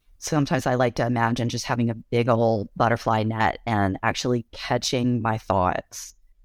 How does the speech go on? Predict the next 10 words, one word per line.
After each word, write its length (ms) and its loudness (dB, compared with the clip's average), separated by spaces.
and 180 2
being 580 2
really 560 0
interested 960 0
in 180 2
them 400 -4
instead 460 -2
of 160 0
fighting 580 -2
them. 320 -6